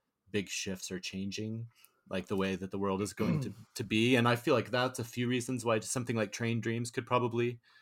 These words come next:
Speaker 1: qualify, in my opinion, 'cause ambition, span, and historical moments, like, it ticks some of those boxes where it's following one man's life, but he happens to be living at this time where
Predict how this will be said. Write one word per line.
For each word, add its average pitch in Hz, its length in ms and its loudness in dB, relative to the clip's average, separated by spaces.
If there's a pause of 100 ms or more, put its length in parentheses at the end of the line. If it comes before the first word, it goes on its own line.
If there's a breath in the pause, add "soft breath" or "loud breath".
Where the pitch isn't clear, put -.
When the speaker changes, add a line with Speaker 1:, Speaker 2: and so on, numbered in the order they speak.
(920 soft breath)
Speaker 1:
qualify, 117 600 6
in 117 140 4
my 123 120 6
opinion, 123 380 0
'cause 120 340 2
ambition, 110 580 2
span, 107 580 0
and 92 180 -6
historical 98 500 0
moments, 107 560 2
like, 92 340 -2
it - 120 -14
ticks 123 200 -6
some 110 140 0
of 92 60 0
those 95 180 2
boxes 98 480 0
where 98 320 0 (320)
it's 113 160 -2
following 113 400 8
one 110 160 4
man's 95 300 0
life, 120 420 6 (360 soft breath)
but 117 100 2
he 123 120 6
happens 110 440 2
to - 160 -6
be 98 180 -2
living 101 320 2
at - 120 -4
this 92 160 -6
time 92 320 -4
where 90 380 -2